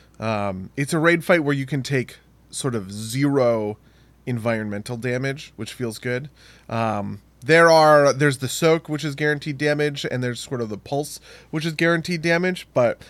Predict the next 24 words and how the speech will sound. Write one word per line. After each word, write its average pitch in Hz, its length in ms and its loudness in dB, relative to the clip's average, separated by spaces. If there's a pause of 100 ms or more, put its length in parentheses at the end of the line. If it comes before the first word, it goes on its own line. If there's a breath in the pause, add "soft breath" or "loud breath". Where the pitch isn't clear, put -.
(160 loud breath)
you 127 120 -2
know, 123 120 2
there's 135 260 0
just 175 160 -4
a 170 60 2
lot 123 260 0
of 135 80 -2
stuff 143 300 -2
that 131 140 -4
you 127 180 -4
can 135 140 -6
just, 127 300 -6
if 117 200 -10
you 151 200 0
are 151 120 4
a 135 40 0
good 131 280 -4
player 139 320 0
and 110 240 -4
you 127 180 -2
avoid 120 360 -4
all 123 120 0
the 127 80 -8
mechanics, 127 460 -6